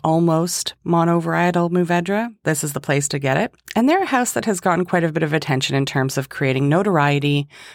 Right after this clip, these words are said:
for the quality of their wines and for the potential of the area. Now, Bandol is, like I said, not a super cheap wine, unfortunately. These wines, the Tempier and the Pipernon, probably run about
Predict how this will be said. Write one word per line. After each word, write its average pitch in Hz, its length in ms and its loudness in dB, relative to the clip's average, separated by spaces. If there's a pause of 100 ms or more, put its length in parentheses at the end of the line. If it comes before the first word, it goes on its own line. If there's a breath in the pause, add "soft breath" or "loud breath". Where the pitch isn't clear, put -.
for - 160 -2
the 175 100 0
quality 147 480 0
of 139 100 0
their 139 140 0
wines 170 600 0
and 170 160 0
for 175 100 -4
the 165 80 -4
potential 131 540 -6
of 131 80 -4
the - 180 -6
area. 113 320 -4 (140)
Now, 170 400 2
Bandol 208 720 2 (120)
is, 151 720 -2 (440 loud breath)
like 160 180 -2
I 147 80 0
said, 180 640 0 (100)
not 220 1000 0 (380)
a 165 100 -2
super 170 640 0
cheap 147 360 -4
wine, 120 240 0
unfortunately. 117 580 -4
These 247 300 -2
wines, 170 460 2
the 151 100 -4
Tempier 160 500 0
and 151 80 2
the 143 60 -2
Pipernon, 202 680 0
probably 294 320 -2
run 185 240 2
about 143 720 0